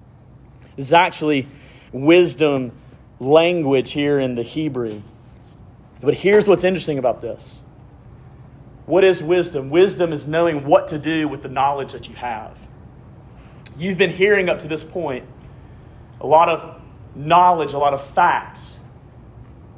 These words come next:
'Cause this is the reality of the way things are. Now here's the question, what are you gonna do with that?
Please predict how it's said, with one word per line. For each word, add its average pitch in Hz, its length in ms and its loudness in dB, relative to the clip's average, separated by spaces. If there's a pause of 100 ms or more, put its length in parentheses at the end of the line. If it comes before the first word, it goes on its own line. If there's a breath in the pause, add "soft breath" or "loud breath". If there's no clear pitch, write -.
(520)
'Cause 135 120 -16
this 170 140 -8
is 190 60 -8
the 190 120 4
reality 170 640 2
of 135 120 -2
the 147 80 -8
way 139 180 0
things 135 280 -8
are. 135 240 0
Now 131 100 -2
here's 151 160 -6
the 151 60 -12
question, 139 360 -8
what 127 120 -12
are - 20 -14
you 123 80 -14
gonna 117 140 -16
do 117 120 -10
with 104 120 -16
that? 110 220 -18